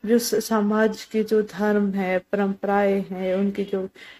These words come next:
values हैं, उनकी शिक्षाएं जो हैं, तो ये उनके बारे में वो जानता सीखता है। जैसे हम जब बाहर गए, जैसे हम जब पैदा होते तो हमें पता नहीं होता कि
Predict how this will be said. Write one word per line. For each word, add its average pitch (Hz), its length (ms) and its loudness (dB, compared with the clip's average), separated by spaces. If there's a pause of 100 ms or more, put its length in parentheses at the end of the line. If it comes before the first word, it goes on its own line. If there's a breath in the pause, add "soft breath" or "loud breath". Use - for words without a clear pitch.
values 214 560 4
हैं, 180 220 -2
उनकी 196 240 -4
शिक्षाएं 214 540 0
जो 196 200 0
हैं, 190 380 -6 (420 loud breath)
तो 233 180 6
ये 247 340 6
उनके 226 260 2
बारे 202 260 0
में 208 80 2
वो 247 200 0
जानता 202 420 -2
सीखता 196 520 -4
है। 170 240 -8 (380 loud breath)
जैसे 240 320 4
हम 226 260 4
जब 220 240 2
बाहर 196 280 0
गए, 185 420 -4
जैसे 208 260 -4
हम 220 160 4
जब 240 300 2
पैदा 196 320 0
होते 202 260 -2
तो 220 120 -2
हमें 226 120 2
पता 202 320 -4
नहीं 202 140 2
होता 190 280 -6
कि 226 140 -8